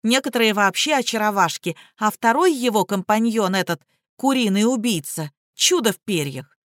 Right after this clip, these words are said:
Может, он не только куриную кровь для своей мазни использует. И потом, место там просто идеальное. Настоящий бедлам. Там все что угодно делать можно, никто и не почешется даже.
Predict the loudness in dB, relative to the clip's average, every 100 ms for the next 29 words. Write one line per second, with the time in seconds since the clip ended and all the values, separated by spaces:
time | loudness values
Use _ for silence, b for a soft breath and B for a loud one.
0 | _ _ -2 -2 2 2 2 2 0 0
1 | -2 0 0 0 0 -2 0 -2 0 -2
2 | -4 -2 -2 -2 -2 -2 -2 -4 -4 -6
3 | -4 -4 -2 -6 -6 _ _ _ -8 -2
4 | -2 0 -2 -4 -12 _ _ _ _ -4
5 | -2 -2 -6 -4 -4 -6 -10 _ _ _
6 | -2 -2 0 -2 0 2 2 2 -6 -10
7 | -14 _ _ _ -2 -2 0 0 0 0
8 | 0 -2 -2 -2 0 0 -2 -6 b _
9 | _ -2 0 -6 -4 -2 -2 2 0 2
10 | -2 0 0 0 -2 -4 -4 -6 -10 B
11 | B -2 0 0 0 0 0 0 0 -4
12 | -4 -8 -10 -4 -4 -4 -12